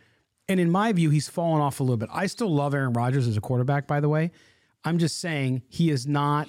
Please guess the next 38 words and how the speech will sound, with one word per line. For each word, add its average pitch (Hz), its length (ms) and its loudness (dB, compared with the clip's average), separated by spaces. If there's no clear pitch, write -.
just 151 160 -2
like 185 140 -4
we 208 80 2
said 202 140 -6
with 202 120 -4
Tom 220 220 -2
Brady, 190 420 2
he's 120 160 -2
not 139 200 -2
the 175 80 0
Tom 185 260 0
Brady 196 240 2
that's 196 200 0
thirty-five, 190 720 0
and 139 100 -2
Aaron 170 240 2
Rodgers 170 400 2
is 135 80 0
not 160 200 0
even 170 200 2
the 156 80 2
quarterback 147 460 0
he 269 160 2
was 127 260 2
when 117 80 2
he's 104 160 0
thirty-five, 113 500 -2
and 120 80 2
it's 113 120 -2
been 113 140 -2
five 107 280 -2
years 110 220 0
later. 160 300 0
So - 120 -4
he's 151 160 2
going 180 260 2
on 143 120 2
forty. 135 600 0